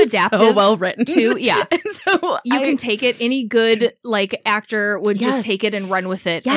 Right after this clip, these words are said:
Speaker 2: and flare.
Speaker 1: And
Speaker 2: It's
Speaker 1: he's just
Speaker 2: flair.
Speaker 1: the way that he's portrayed in, you know, the oh five versus the B B C miniseries,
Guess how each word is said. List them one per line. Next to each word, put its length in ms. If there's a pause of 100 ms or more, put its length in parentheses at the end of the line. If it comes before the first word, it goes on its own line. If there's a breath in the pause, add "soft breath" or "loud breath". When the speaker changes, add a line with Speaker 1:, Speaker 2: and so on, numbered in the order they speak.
Speaker 2:
and 140
flare. 760
Speaker 1:
And 120
Speaker 2:
It's 80
Speaker 1:
he's 240
just 200
Speaker 2:
flair. 520
Speaker 1:
the 240
way 460
that 180
he's 440
portrayed 880
in, 480 (360 soft breath)
you 120
know, 120
the 180
oh 160
five 540
versus 520
the 440
B 120
B 120
C 220
miniseries, 680